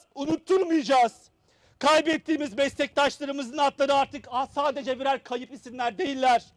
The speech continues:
O isimler hesap sormanın, o isimler mücadele etmenin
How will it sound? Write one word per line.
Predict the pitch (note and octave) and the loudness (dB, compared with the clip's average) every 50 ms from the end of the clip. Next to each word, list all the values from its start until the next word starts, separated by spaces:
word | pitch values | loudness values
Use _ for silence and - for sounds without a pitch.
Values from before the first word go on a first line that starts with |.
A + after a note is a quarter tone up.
| _ _ _ _ _ _ - - _ - | _ _ _ _ _ _ -20 -20 _ -2
O | C4 C#4+ C#4+ | 0 2 2
isimler | D4 D4 - - D#4+ D4+ D4 D4+ D4+ D4+ - | 2 -2 -4 -8 -10 -6 -2 0 0 0 2
hesap | A3 C#4 C4+ - D#4+ D#4 B3 - | 0 -2 0 0 0 -2 -2 -2
sormanın, | - D4 C#4 C#4 C4+ C4+ C4 B3 A#3+ A3 G3+ F3+ - _ _ _ _ _ - - - | 0 2 2 2 0 -4 -8 -8 -8 -8 -10 -12 -18 _ _ _ _ _ -14 -4 0
o | C#4 D4+ D#4 | 2 4 4
isimler | D4+ B3 - - D4+ C#4+ C#4+ D4+ D#4 D#4 D4+ | 2 0 -4 -6 -8 -2 0 2 2 2 2
mücadele | C#4+ C4+ C#4+ C4 F#3 C4 C#4 C4+ C#4 D4 D4+ D4+ D4 | 0 -4 -6 -4 -2 0 0 0 2 0 0 2 2
etmenin | D4 - - C#4+ C#4 C4+ C#4 C#4+ D4+ D#4+ F4+ - | 0 0 -2 -6 -4 -2 0 0 0 0 -2 -4